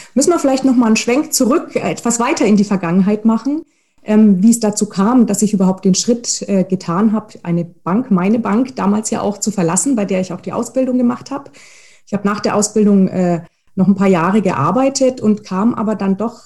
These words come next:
relativ schnell in einen Gewissenskonflikt, nämlich zwischen Vertriebsziel, die man als Mitarbeiter klassischerweise bei einer Bank auch hat, und der Kundenorientierung, also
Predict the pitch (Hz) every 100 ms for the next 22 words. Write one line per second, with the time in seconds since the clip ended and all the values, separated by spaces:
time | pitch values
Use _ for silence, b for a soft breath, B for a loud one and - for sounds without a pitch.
0 | - 196 233 262 - 247 233 - 190 185
1 | 220 - 196 190 185 185 185 185 226 233
2 | - - 156 - 208 - _ _ _ _
3 | _ _ _ - 208 226 254 247 - -
4 | 233 240 226 - - - 277 277 - -
5 | - 277 294 320 339 - - 208 175 156
6 | 165 202 233 247 214 202 - 233 254 247
7 | 202 202 196 190 180 175 151 165 165 160
8 | 139 - - - - _ _ _ _ 226
9 | 247 247 220 - 262 226 170 165 156 -
10 | 165 131 131 - 165 185